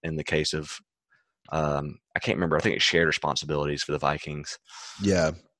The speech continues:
Speaker 2: But,
Speaker 1: But
Speaker 2: one thing, Ma-, Matthew Berry had kind words to say about him on his Instagram. Um,
Speaker 1: Really?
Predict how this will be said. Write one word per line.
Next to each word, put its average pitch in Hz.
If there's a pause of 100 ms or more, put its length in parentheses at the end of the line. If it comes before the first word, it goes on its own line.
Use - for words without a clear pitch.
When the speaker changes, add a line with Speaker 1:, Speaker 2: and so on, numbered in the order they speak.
Speaker 2:
But, 107
Speaker 1:
But 110
Speaker 2:
one 135
thing, 127
Ma-, 117
Matthew 131
Berry 110
had 90
kind 82
words 80
to 80
say 87
about 87
him 87
on 85
his 78
Instagram. 80 (560)
Um, 87
Speaker 1:
Really? 113